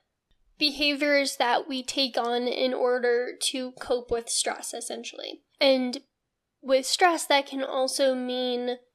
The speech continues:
anxiety, which anxiety isn't limited to just people with anxiety disorder. Everyone will experience anxiety at one point or another.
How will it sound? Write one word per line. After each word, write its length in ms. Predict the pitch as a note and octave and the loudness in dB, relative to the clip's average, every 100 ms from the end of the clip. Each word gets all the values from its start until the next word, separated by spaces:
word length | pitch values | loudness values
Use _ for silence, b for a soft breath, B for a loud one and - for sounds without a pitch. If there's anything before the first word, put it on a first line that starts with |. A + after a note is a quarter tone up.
| _ _ _ _ _ | _ _ _ _ _
anxiety, 840 | C4+ C4 B3 B3+ B3 B3 B3+ D#4 D#4+ _ - | -2 -2 2 2 2 -2 -2 -4 -6 _ -4
which 360 | C4 A#3+ - B B B - | 0 0 -2 B B B -2
anxiety 760 | C4+ C4 C4 B3+ C4 B3+ C4 | 0 2 4 4 2 0 -2
isn't 280 | - A#3+ B3+ | -2 0 0
limited 480 | B3+ B3 A#3+ B3 B3 | 0 0 2 0 -2
to 200 | - B3+ | -6 -4
just 300 | A3+ B3 - | -2 -2 -4
people 320 | - B3+ B3+ | -6 -4 -2
with 180 | A#3+ A#3+ | -2 -2
anxiety 520 | - A#3+ A#3+ A#3 A3+ | -4 -2 -2 -2 -4
disorder. 560 | A3+ A#3+ A#3+ A3+ - F4+ - _ | -6 -6 -4 -4 -4 -6 -10 _
Everyone 720 | - C#4 D4 D4 C#4 C4 C4 | 2 2 0 2 4 4 2
will 220 | B3 B3+ C#4 | 2 2 2
experience 760 | C4+ - - B3 B3 B3 A#3+ | 0 -4 -4 0 0 0 -2
anxiety 540 | - B3 C4+ A#3+ A#3+ B3 | -4 -2 2 2 2 -2
at 160 | A#3+ | 0
one 220 | A#3+ B3 | 0 -2
point 300 | A#3+ - A#3+ | -4 -8 -6
or 120 | - A#3 | -4 -6
another. 460 | A#3+ B3+ - C4 | -6 -6 -4 -6